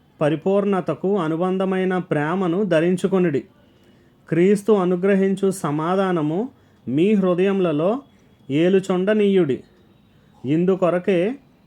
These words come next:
మీరొక్క శరీరముగా పిలువబడితిరి. మరియు కృతజ్ఞులై ఉండుడి. సంగీతములతోనూ, కీర్తనలతోనూ,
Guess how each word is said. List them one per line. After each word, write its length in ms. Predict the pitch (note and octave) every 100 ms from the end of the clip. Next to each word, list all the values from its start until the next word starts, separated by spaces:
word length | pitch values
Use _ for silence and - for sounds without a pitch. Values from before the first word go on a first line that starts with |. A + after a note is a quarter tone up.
| -
మీరొక్క 540 | E3 F3+ D#3+ - G3+
శరీరముగా 760 | F3+ D#3 D#3 G3 G3+ F3+ D#3 G#3
పిలువబడితిరి. 840 | A3 G3 G3+ G3 G3 F#3 F3 B2 - - _ - - - _ A#2+
మరియు 580 | B2 D#3 G#3 E3 F#3+ B3+ - _ _ -
కృతజ్ఞులై 720 | D3+ D3+ G3 F#3+ F#3+ F#3+ G#3+
ఉండుడి. 360 | G#3 G3+ F3 - - _ - - - - - - - - -
సంగీతములతోనూ, 1160 | - D3 E3 G3 G3+ G3 G3 F#3+ F3+ E3+ F#3 C4 - - - - - - - -
కీర్తనలతోనూ, 1000 | D#3 F3 G3+ G3 G3 F3+ D#3+ D#3 F3